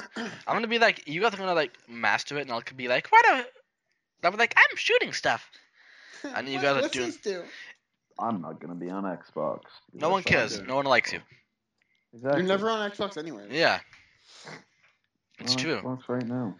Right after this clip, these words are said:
Speaker 2: But speaking of other games, uh, apparently Assassin's Creed is taking the year off
Speaker 1: Thank
Speaker 2: by
Speaker 1: fucking God.
Speaker 2: not
Speaker 3: Why
Speaker 2: doing
Speaker 3: do
Speaker 2: it.
Speaker 3: you care? You
Speaker 1: I
Speaker 3: don't
Speaker 1: hate
Speaker 3: play the
Speaker 1: Assassin's Creed.
Speaker 3: game.
Speaker 1: Yeah, I, okay. You're right.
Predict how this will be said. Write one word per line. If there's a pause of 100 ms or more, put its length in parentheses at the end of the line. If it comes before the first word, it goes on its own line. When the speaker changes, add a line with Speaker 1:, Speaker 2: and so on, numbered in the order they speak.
(540)
Speaker 2:
But (160)
speaking
of
other
games,
uh,
apparently
Assassin's
Creed
is
taking
the
year
off (360)
Speaker 1:
Thank
Speaker 2:
by
Speaker 1:
fucking
God. (260)
Speaker 2:
not
Speaker 3:
Why
Speaker 2:
doing
Speaker 3:
do
Speaker 2:
it.
Speaker 3:
you
care?
You
Speaker 1:
I
Speaker 3:
don't
Speaker 1:
hate
Speaker 3:
play
the
Speaker 1:
Assassin's
Creed.
Speaker 3:
game. (760)
Speaker 1:
Yeah,
I, (160)
okay. (360)
You're
right.